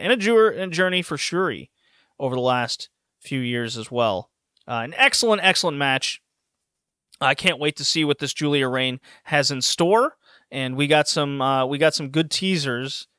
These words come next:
and, uh, official makings, uh, when we get to talk about, um, a little bit of the Triangle Derby. And then just kinda running down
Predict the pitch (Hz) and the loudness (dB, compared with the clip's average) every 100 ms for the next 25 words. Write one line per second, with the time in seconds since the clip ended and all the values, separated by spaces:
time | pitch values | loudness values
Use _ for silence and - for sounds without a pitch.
0 | _ 127 131 127 123 117 113 - - - | _ -8 -4 0 2 2 0 -4 -6 -2
1 | 156 165 147 156 170 120 107 107 120 - | 0 0 2 2 0 -2 -8 -10 -12 -14
2 | _ _ _ - 117 110 - _ _ _ | _ _ _ -8 -4 -2 -4 _ _ _
3 | _ _ - 180 196 180 180 160 165 160 | _ _ -20 -2 2 2 2 0 -2 -2
4 | 156 147 143 135 131 127 - 131 123 117 | 0 2 2 2 2 0 -4 -4 -4 -4
5 | 113 143 131 123 120 107 131 113 107 95 | -4 -4 -2 -2 -4 -6 -6 -6 -6 -10
6 | 92 95 - _ _ _ _ _ _ _ | -12 -14 -16 _ _ _ _ _ _ _
7 | _ _ - - - - 170 247 220 - | _ _ -20 -20 -20 -8 0 2 4 2
8 | 214 196 160 156 160 151 151 143 | 4 4 4 4 2 4 4 4